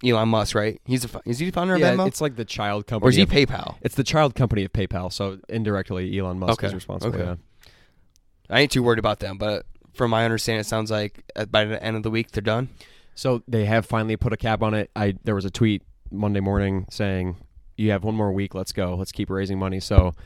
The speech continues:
Speaker 2: that number could easily be two million. I don't know. I don't
Speaker 1: So
Speaker 2: know
Speaker 1: it
Speaker 2: what
Speaker 1: ends what?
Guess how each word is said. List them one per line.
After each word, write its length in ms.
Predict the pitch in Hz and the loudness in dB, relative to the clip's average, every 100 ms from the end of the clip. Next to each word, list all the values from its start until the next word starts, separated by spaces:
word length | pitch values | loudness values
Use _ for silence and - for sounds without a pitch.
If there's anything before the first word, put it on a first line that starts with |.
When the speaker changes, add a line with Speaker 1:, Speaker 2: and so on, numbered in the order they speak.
| - - | -12 -2
Speaker 2:
that 140 | 143 | 0
number 220 | 131 123 | 2 2
could 160 | - 107 | 0 0
easily 560 | 117 107 110 101 98 - - - - 101 | 2 4 6 6 2 -2 -12 -14 -14 -10
be 120 | 104 | -10
two 200 | 101 120 | -4 0
million. 240 | 110 110 107 | 2 4 2
I 100 | 120 | -2
don't 140 | 123 | 0
know. 240 | 113 107 - | 2 2 2
I 80 | 117 | 6
don't 120 | 127 | 8
Speaker 1:
So 40 | |
Speaker 2:
know 60 | 123 | 8
Speaker 1:
it 100 | 143 | 6
Speaker 2:
what 100 | 139 | 6
Speaker 1:
ends 240 | 131 - | 2 -6
what? 420 | - 127 107 - | -4 0 0 -2